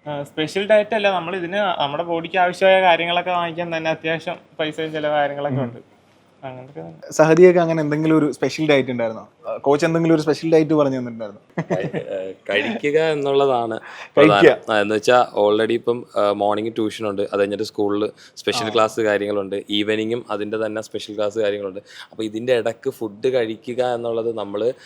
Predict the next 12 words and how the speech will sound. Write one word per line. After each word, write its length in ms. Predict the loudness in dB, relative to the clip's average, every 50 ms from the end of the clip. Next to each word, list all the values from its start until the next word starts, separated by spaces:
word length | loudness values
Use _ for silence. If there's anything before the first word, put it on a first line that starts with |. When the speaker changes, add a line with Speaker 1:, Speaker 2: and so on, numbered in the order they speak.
| -20 -18 _ -6
Speaker 3:
ആ, 320 | -4 -4 -2 -2 -2 -2 -4
ചിക്കൻ, 440 | -6 -8 -12 _ -6 -6 -4 -4 -6
മുട്ട, 400 | -10 -10 -8 -4 -2 -2 -2 -2 -4 -8
ഫിഷ്, 640 | -14 -14 -12 -8 -6 -2 -2 -2 -2 -2 -4 -6 -4
ചോറ്, 520 | -2 -2 0 0 0 0 0 0 0 -2 -4 -6
അങ്ങനത്തെ 400 | -8 -8 -8 -6 -4 -4 -4 -4 -4
നോർമൽ 360 | -4 -4 -4 -2 -4 -4 -4
നമുക്ക് 280 | -4 -6 -4 -4 -6 -6 -2
അവൈലബിൾ 420 | -2 -2 0 0 0 0 0 2 0
ആയിട്ടുള്ള 240 | 0 0 -2 -4 -4
ഫുഡ് 320 | -4 -4 -2 0 -2 -2
തന്നെ 160 | -2 -4 -8